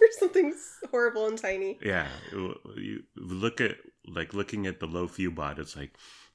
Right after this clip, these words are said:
Speaker 2: "Hmm, this is a very artisanal, and someone did a sourdough starter, uh, <laughs> in their
Speaker 1: <laughs>
Speaker 2: house or something." Um, but yeah, it was, it was, it was quite the treat. But anyways, uh,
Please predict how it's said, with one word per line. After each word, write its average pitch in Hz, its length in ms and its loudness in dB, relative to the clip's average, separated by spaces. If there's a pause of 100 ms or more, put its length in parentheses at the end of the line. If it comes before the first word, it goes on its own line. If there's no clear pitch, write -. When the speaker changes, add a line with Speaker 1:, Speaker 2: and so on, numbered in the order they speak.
Speaker 2:
"Hmm, 107 340 2
this - 200 -6
is 87 160 -8
a 82 120 -4
very 92 260 -2
artisanal, 101 720 0
and 82 140 -4
someone 101 360 0
did 92 140 0
a 87 60 0
sourdough 101 540 0
starter, 95 680 -4
uh, 98 220 2
<laughs> - 60 -6
in 123 180 2
their 98 180 8
Speaker 1:
<laughs> 104 120 4
Speaker 2:
house 104 260 -2
or 107 80 -4
something." 95 540 -6 (400)
Um, 73 420 -4 (420)
but 85 120 -2
yeah, 71 200 -2
it 73 60 -8
was, 80 380 -10 (180)
it - 60 -10
was, 73 340 -10 (400)
it 85 80 -16
was 82 140 -12
quite 73 300 -12
the - 80 -10
treat. - 340 -12 (1120)
But 147 120 0
anyways, 85 640 0
uh, 104 280 4